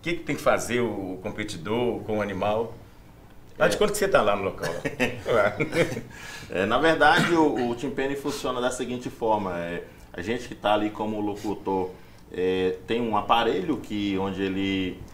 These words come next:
Speaker 2: é, sorteia o número do boi. E a gente como locutor fica ali com todos os aparatos, trabalhando como locutor e D J ali, colocando músicas animadas, fazendo um negócio ali bacana.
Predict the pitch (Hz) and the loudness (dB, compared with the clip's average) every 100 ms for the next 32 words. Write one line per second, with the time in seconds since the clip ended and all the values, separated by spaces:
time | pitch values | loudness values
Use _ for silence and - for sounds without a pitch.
0 | - 98 92 92 - - 127 - 143 165 | -8 -4 -2 -2 -2 -4 -4 -2 0 2
1 | 117 147 117 101 95 95 120 - - - | 0 -2 -2 -2 -2 0 0 -2 -8 -16
2 | - - - - 104 104 104 104 113 - | -18 -18 -18 -10 -4 0 0 0 -2 -2
3 | 113 110 104 107 - 101 - 101 101 98 | -2 -2 -2 -4 -4 -2 0 -2 -2 -6
4 | 95 120 101 104 98 92 90 92 92 92 | -4 -6 -4 -6 -4 -2 2 0 -2 -4
5 | 90 90 95 92 95 92 92 - 85 - | -4 -2 -4 -6 -8 -4 -6 -6 -10 -4
6 | 107 104 95 87 90 82 95 90 90 92 | -2 -2 -2 -6 -6 -4 -4 -4 -4 -6
7 | - 90 82 92 87 90 90 - 90 90 | -4 -6 -4 -8 -8 -6 -6 -8 -10 -10
8 | 85 82 98 90 80 76 - 82 85 92 | -8 -2 0 0 -2 -8 -6 -6 -4 -6
9 | 90 - - - - - 87 90 82 82 | -8 -12 -20 -20 -20 -14 -8 -6 -4 -2
10 | 87 85 82 85 85 - 110 156 117 - | -2 -4 -6 -2 -2 -2 -6 -6 -8 -10